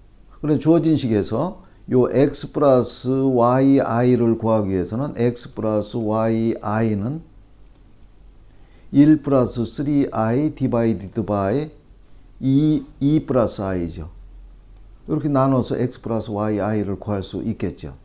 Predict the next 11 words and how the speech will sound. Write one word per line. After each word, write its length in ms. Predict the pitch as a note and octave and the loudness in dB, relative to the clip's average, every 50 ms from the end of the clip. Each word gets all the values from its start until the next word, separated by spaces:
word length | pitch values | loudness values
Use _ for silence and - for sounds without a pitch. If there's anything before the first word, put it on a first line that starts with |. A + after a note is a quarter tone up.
| - - - | -20 -12 -10
그죠? 220 | A#2+ A#2+ C3+ C#3 - - - - - - - | -8 -8 -8 -10 -14 -16 -20 -20 -20 -18 -10
이게 200 | - A#2 A2+ G#2+ | -4 -2 -2 0
그 120 | G#2+ B2+ B2 | 2 4 4
얘기예요. 440 | A2+ G#2+ F#2 G2 G2 G#2+ C#3 D#3+ E3 - - - - - - - - - - - - - - - - - - - - - - - - - - - | 4 4 2 0 -2 -2 -4 -6 -10 -14 -20 -20 -20 -20 -20 -20 -20 -20 -20 -20 -20 -20 -20 -20 -20 -20 -20 -20 -20 -20 -20 -20 -18 -18 -10 -4
그러면 400 | - D3+ D#3+ D3 C#3+ C3 C3 A#2+ | 0 0 2 2 2 2 2 2
이건, 340 | A#2 A#2+ A#2 A#2 A2+ G#2 - | 2 2 2 2 0 -2 -2
어, 300 | G#2+ G#2+ G#2 G2+ G2 F#2 | -2 0 0 0 -2 -4
두 220 | - C3+ C#3 C#3+ C3+ | -2 0 0 0 0
컴플렉스 520 | - D3 D3 D3 C#3+ B2 C3 C3 - - | -2 -4 -6 -4 -4 -4 -4 -4 -4 -4
넘버의 440 | A#2 A2+ A2 G#2+ G#2 G2+ G#2 G#2 G#2 | -4 -2 -2 -2 0 0 0 0 0
디비전이니 840 | A#2+ B2 B2 C3 A#2+ G2+ A2 G#2 G2 F#2+ F#2 F#2 A#2 C#3 D#3+ D#3 | 0 0 2 2 0 0 0 -2 -2 -2 -2 -2 -2 -2 -4 -6